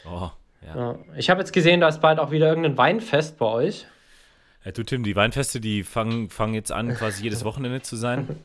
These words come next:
Speaker 1: Ähm, das ist echt der Wahnsinn. Ähm, auch, auch gestern, äh, waren wir hier nochmal im Elsass unterwegs. Auch da sind Weinfeste, das kann man sich nicht vorstellen. Ähm,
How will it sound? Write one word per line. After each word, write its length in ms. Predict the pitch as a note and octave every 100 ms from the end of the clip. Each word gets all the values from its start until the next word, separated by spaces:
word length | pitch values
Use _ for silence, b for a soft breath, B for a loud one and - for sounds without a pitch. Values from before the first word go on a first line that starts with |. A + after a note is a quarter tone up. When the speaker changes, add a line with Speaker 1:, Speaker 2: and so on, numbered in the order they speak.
| -
Speaker 1:
Ähm, 580 | G2 G2 F#2+ F#2+ F#2 - - - -
das 160 | F#2+ F#2+
ist 140 | F2+
echt 200 | - G2+
der 100 | G2
Wahnsinn. 480 | F2+ G2 F2+ E2+ A2+ b b b b -
Ähm, 460 | E2 E2 F2 F2 -
auch, 280 | E2+ F2+ F2+
auch 260 | - E2+
gestern, 580 | - F#2+ - G2 F#2+ F#2
äh, 240 | - D2 C#2+
waren 180 | F2 G2
wir 80 |
hier 160 | F#2+ G2
nochmal 200 | F#2+ F#2
im 60 | E2+
Elsass 300 | F2+ G#2 F#2+
unterwegs. 400 | F2 F2 F#2 -
Auch 100 | D#2+
da 200 | F2 G2
sind 180 | G2 -
Weinfeste, 560 | F#2 G2+ G2 - F#2+
das 160 | E2+ E2+ - - -
kann 120 | G#2
man 80 | G2+
sich 140 | F#2
nicht 120 | G#2
vorstellen. 500 | - G2+ - F2 G2 - b b b b -
Ähm, 560 | E2+ F2 F2 F2+ F2